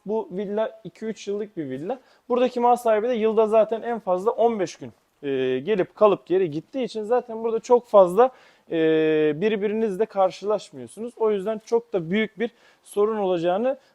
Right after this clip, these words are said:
düşünmüyorum. Tek avantajınız, e, tek handikapınız o arkadaşlar. Aynı zamanda burada şu anda satış rakamımız yüz seksen beş bin euro isteniyor.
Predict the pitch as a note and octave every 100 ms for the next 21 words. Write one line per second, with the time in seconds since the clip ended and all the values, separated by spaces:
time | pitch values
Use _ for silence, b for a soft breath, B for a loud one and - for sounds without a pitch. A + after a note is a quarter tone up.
0 | - D#3 F3+ C4 G3+ D#3 G#3+ B3 B3+ A3
1 | E3+ D#3 D3 G3+ G3 A3+ C4 - - D3
2 | C#3+ A#3+ G#3 F3+ D3+ D3+ C#3+ G#3+ G3 D3+
3 | A#2 C3 C3 - A#3+ - G#3 B3 A3+ G3
4 | F3+ F3 G3 A3+ G3+ G#3 G3 - A3 F#3+
5 | F3 - F#3+ G#3+ - G3+ F#3+ E3+ A3+ -
6 | _ _ _ _ _ _ _ E3 G3+ -
7 | G3+ - G3+ G3+ G#3 G#3 G3+ F3+ F3 E3
8 | A#2 - A#2 A#2 F3